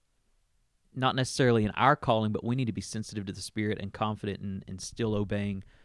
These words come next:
so that we can go affirm somebody else, so that fifteen years from now when they're doing a podcast, they can say, "You know, I had a pastor, you know, Brother Rusty came to me and, and prayed for me or encouraged me or gave me the chance to, to teach or preach or whatever." It's just neat to think that we're on the,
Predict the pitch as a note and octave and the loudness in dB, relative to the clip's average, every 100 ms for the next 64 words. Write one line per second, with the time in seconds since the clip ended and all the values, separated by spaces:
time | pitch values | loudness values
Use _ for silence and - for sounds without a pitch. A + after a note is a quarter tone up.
0 | - - - A2 G2+ G#2+ A2+ A2 G#2 G2+ | -20 -20 -12 -4 -4 -2 -2 -2 -2 -2
1 | F#2+ G#2 G2 - G2 F2+ G2 G#2 F#2 - | -2 -4 -4 -4 -4 -4 -2 -4 -4 -10
2 | - F#2+ - C3+ - A#2+ G#2+ G#2+ G2+ G#2+ | -10 -10 -2 -2 0 0 2 2 0 -2
3 | G2+ G2+ G2+ G2 F#2+ G2 _ _ _ _ | -2 0 0 0 -4 -8 _ _ _ _
4 | _ G#2 G2 G#2 G2 G2 - G2+ - G2 | _ -2 0 2 2 0 -4 -8 -2 -2
5 | G2 F#2+ G2 - F#2+ F#2+ G2+ G#2 A2 A#2+ | -2 -4 -4 -6 -8 -6 -2 0 0 0
6 | G#2+ - G#2 G#2 - F#2 F#2+ G#2 G#2+ A2 | -2 -2 -2 -2 -6 -6 -4 -2 0 0
7 | A2 A2 F#2 - G#2 F#2+ G2+ G2+ F#2+ - | 0 -2 -6 -6 -4 -4 -4 -4 -6 -10
8 | F2+ F#2+ _ - A2 G#2 - G2 G2+ G2 | -12 -14 _ -4 -2 0 -2 -4 -2 -4
9 | F#2+ E2+ G#2 G#2+ G#2+ G2+ G2+ G2 G#2 G2+ | -6 -8 -6 -2 -2 -2 -4 -4 -4 -2
10 | G#2 G#2 - G#2 - - - - _ _ | -2 -4 -4 -6 -6 -10 -10 -12 _ _
11 | _ - G2+ A2+ G#2 - G2 G#2+ G2+ - | _ -8 -6 -2 -4 -4 -4 -4 -4 -4
12 | G2 G2+ G2+ - G#2+ _ _ - D3 B2+ | -2 -2 -2 -6 -10 _ _ -4 -2 0
13 | C#3+ - - A#2 - A2+ A2 G#2 G2+ | -2 -2 -2 0 0 0 0 -2 -4